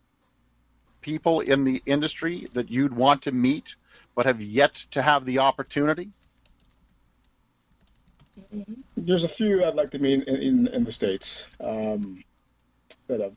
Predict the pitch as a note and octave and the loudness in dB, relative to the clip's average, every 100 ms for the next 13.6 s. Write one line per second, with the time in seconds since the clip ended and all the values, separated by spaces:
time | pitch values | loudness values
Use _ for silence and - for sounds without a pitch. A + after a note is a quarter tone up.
0 | _ A#2 G#2+ G#2 F#2 - G#2 F#2+ F2+ F2 | _ -6 -4 -4 -4 -4 -6 -4 -6 -6
1 | F2+ - F2+ E2 D#2+ D#2+ E2+ E2+ E2 F2+ | -10 -10 -12 -10 -8 -6 -6 -8 -6 -8
2 | D2+ D2+ - E2+ D2+ C#2+ E2 D2+ D2 _ | -8 -12 -12 -10 -10 -10 -10 -10 -14 _
3 | F2 E2 D#2+ E2 E2 E2+ - _ _ _ | -18 -16 -14 -14 -14 -14 -16 _ _ _
4 | - - A2+ G2 F2+ - F2 D#2+ - E2+ | -12 -8 -8 -10 -12 -10 -8 -8 -8 -8
5 | E2 E2+ E2+ E2+ D#2+ - _ _ _ _ | -6 -6 -6 -8 -10 -14 _ _ _ _
6 | - G3 - - D3 C#3 C#3 C3 C3 B2 | 2 4 4 0 0 0 2 -2 -2 0
7 | A#2 G#2+ - _ - - G#2+ G#2+ F#2 G2 | 0 -4 -14 _ -10 -6 0 2 2 2
8 | E2+ - F2 E2+ F2 D#2+ - - - D#2+ | -2 -2 -2 -4 -8 -10 -14 -14 -12 -8
9 | D#2 D2+ - - - - E2+ D#2+ D#2+ D#2 | -10 -10 -16 -14 -14 -10 -6 -4 -6 -10
10 | _ _ _ _ _ - - - G#2 F#2+ | _ _ _ _ _ -14 -10 -6 -8 -8
11 | - - A#2+ G#2 F#2+ F2+ - _ _ _ | -14 -6 -4 -4 -6 -8 -16 _ _ _
12 | A2+ G#2+ G#2 G2+ G2+ G2 F#2+ F#2+ F#2+ A2+ | -6 -4 -4 -4 -4 -2 0 -2 -2 -2
13 | G#2 G2 G2 G2+ G2 | -2 -2 -4 -4 -6